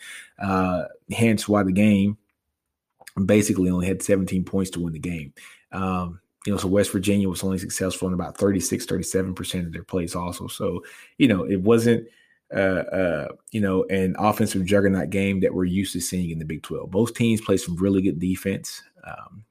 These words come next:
both teams, uh, you know, the, the quarterbacks didn't do what we thought they were gonna do. I actually think West Virginia's quarterback outperformed Sam. I think he did more than what I was expecting, but Sam severely underperformed this game.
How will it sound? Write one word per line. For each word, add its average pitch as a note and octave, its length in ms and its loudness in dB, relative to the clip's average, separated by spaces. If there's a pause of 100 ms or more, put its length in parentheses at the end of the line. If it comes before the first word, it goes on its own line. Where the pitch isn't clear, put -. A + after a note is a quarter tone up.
(460)
both G#2 180 4
teams, G#2 500 4
uh, F2+ 460 -2 (440)
you - 120 2
know, E2 240 -4
the, F2+ 460 -2
the F#2+ 240 0
quarterbacks A2+ 500 4
didn't F#2+ 560 2
do G#2 100 6
what G2 140 4
we F#2 140 0
thought F#2+ 280 -2
they G2 80 -2
were F#2+ 60 0
gonna F#2+ 160 0
do. F#2+ 160 2
I A#2+ 80 4
actually C3+ 460 0
think F#2 280 -2 (280)
West B2+ 180 2
Virginia's G2 320 0
quarterback F#2 400 0
outperformed F2+ 640 -4
Sam. F2+ 320 -4
I F2+ 60 -8
think F#2+ 180 -6
he G2 100 -4
did F2+ 180 -2
more F#2+ 240 0
than F#2 120 -2
what F2 280 -4
I F2+ 120 -6
was F2 120 -10
expecting, F2+ 480 -8
but D#2+ 140 -10
Sam G2 480 0 (600)
severely G2 480 2
underperformed F#2 680 -4
this - 140 -8
game. F2 340 -10